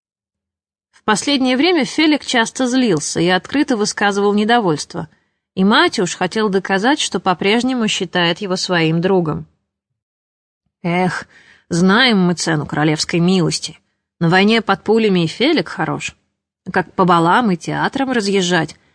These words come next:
да ракушки на морском берегу собирать, тут Фелика по боку, тут эти паиньки Стасик да Еленка больше подходят. А к людоедам ехать, опять про Фелика вспомнил. Еще бы, дело опасное.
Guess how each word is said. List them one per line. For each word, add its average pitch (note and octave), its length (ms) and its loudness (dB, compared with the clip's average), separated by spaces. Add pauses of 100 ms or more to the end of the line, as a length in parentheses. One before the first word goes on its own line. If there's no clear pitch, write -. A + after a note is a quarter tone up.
(200)
да F3+ 140 0
ракушки F3+ 500 -4
на A3+ 80 2
морском G3 440 2
берегу F3+ 360 4
собирать, F3 560 -2 (160)
тут G3 220 0
Фелика F#3 440 0
по F3 400 2
боку, D#3+ 420 -2 (140)
тут G#3 200 2
эти G#3 180 2
паиньки E3+ 560 2
Стасик F3 540 0
да E3+ 120 2
Еленка F3 600 2
больше E3+ 380 2
подходят. D#3+ 680 -4 (580)
А F3+ 100 0
к F3+ 80 -4
людоедам F3+ 540 2
ехать, F#3+ 420 -2 (300)
опять G#3 440 2
про G#3 160 0
Фелика G3 400 2
вспомнил. F3+ 580 0 (340)
Еще G#3 400 0
бы, F#3 120 2
дело G3 320 4
опасное. F3 640 0